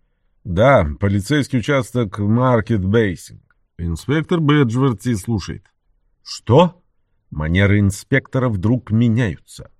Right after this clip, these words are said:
Он велик по сравнению с Джонсоном, но есть и другие, превосходящие величием его самого. «Слушаю, милорд».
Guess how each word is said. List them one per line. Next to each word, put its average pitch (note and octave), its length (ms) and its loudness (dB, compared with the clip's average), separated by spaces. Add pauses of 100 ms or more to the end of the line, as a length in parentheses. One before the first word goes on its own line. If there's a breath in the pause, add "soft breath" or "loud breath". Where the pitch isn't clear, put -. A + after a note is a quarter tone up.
Он E2+ 200 -2
велик A#2 440 2
по G2 100 -4
сравнению G#2 560 0
с D2 60 -12
Джонсоном, G2+ 560 -2 (120)
но F#2+ 180 0
есть E2+ 320 -4
и G2 40 -4
другие, D#2+ 540 -2
превосходящие F#2 880 -4
величием A2 600 0
его G2 300 -4
самого. F2+ 480 -6 (680)
«Слушаю, A2+ 1000 2
милорд». F2+ 520 -4